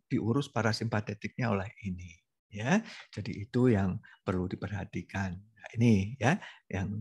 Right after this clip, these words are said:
nomor sepuluh ini. Nah, ini dipengaruhi oleh, eh, center-center yang lebih tinggi, enggak, dipengaruhi oleh hipotalamus, oleh,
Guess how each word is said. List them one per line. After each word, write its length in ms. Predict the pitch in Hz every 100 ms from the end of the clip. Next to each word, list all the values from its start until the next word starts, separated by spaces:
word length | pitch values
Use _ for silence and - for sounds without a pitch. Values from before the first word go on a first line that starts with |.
| 131
nomor 240 | 95 98
sepuluh 480 | - - 104 92 - -
ini. 320 | 98 101 101 - - - 160
Nah, 240 | 110 -
ini 240 | - 180 247
dipengaruhi 720 | 175 175 165 160 170 170 170
oleh, 360 | 170 160 165 160 - _ - - -
eh, 200 | 156 156
center-center 560 | 185 156 170 175 156 160
yang 160 | 165 151
lebih 240 | 151 143
tinggi, 480 | 139 165 165 190 - -
enggak, 400 | 151 101 90 -
dipengaruhi 720 | - 170 160 185 240 208 202
oleh 240 | 226 120 113
hipotalamus, 840 | 113 113 107 - 98 98 110 -
oleh, 240 | - 120